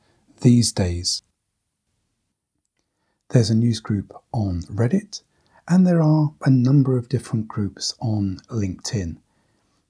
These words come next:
Now, I must admit, we don't often go into the different discussion groups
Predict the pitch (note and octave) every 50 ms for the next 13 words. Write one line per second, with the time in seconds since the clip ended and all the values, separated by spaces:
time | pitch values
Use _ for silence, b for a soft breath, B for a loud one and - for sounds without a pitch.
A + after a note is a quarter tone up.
0 | - A#2 A2 A#2 E3+ F#3 - - - G3 F#3 - C3+ B2 C3+ C3 - - D3 D#3+
1 | F3 G3 - - _ _ _ _ - C#3 C#3 - - - C#3+ B2+ A#2+ A#2 - B2
2 | B2 A#2+ A#2 A2+ A#2 C3 B2 B2+ B2+ B2+ B2 - A#2 G2 G2+ F#2+ - A2 G#2 -
3 | - - - - G#2+ G2+ - - A2 G2+ - - G2+ F#2 - G2 F#2+ F2+ - -
4 | - - - -